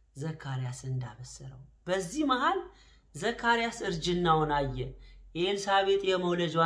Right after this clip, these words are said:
ዘመን ባለፈ ጊዜ ህሊናው ላይ እየተመላለሰበት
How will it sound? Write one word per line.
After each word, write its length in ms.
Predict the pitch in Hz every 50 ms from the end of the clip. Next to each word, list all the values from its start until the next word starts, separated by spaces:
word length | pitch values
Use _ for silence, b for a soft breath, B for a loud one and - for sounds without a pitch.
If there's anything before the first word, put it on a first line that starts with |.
| 165
ዘመን 340 | 160 147 160 156 156 147 151 147
ባለፈ 440 | 139 156 151 151 151 151 156 156 - 156 139
ጊዜ 220 | 127 139 135 123 151 143 143 - - _ _ _ _ _ _ _ _ _ _ _ _ _ _ _ _ _ _ _ _ _ _ _ _ _ _ _ _ _ _ _ _ -
ህሊናው 440 | 156 151 156 165 175 170 165 160
ላይ 140 | 156 156 151
እየተመላለሰበት 960 | 151 147 151 139 - 151 143 143 143 143 135 135 139 135 - 147 139 - 233